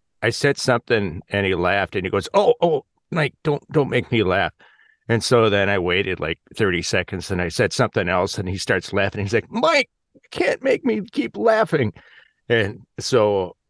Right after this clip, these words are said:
I probably did it a third time, and then I quit. But <laughs>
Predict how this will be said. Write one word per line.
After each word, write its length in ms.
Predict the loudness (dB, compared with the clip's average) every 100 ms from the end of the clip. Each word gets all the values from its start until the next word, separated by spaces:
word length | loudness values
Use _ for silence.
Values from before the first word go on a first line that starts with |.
| -6
I 40 |
probably 320 | 0 4 4
did 180 | 2 0
it 100 | 0
a 80 | -6
third 280 | -2 -2 0
time, 300 | -4 -4 -6
and 100 | -8
then 120 | -10
I 120 | -12
quit. 300 | -12 -14 -14 _
But 120 | -14 -4
<laughs> 200 | -2